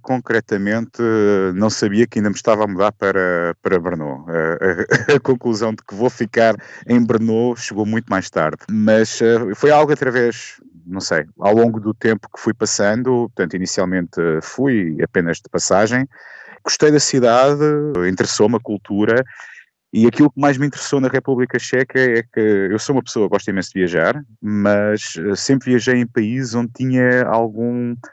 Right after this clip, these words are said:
alguma referência. Portanto, há países como a Inglaterra, eh, os Estados Unidos, França, Itália.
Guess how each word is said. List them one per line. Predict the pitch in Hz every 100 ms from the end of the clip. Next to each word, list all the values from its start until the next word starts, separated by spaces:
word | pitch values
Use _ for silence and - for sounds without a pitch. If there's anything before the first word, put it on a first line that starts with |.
| - -
alguma | 131 147
referência. | 139 - 131 92 - 73 -
Portanto, | 80 71 -
há | 78 80
países | - 92 95 -
como | - 90 85
a | 87
Inglaterra, | 85 80 95 104 90 92 87 82 80 - - - _
eh, | -
os | 80
Estados | - 95 87 82
Unidos, | 87 95 92 87 -
França, | - 90 92 90 92
Itália. | 82 95 87 90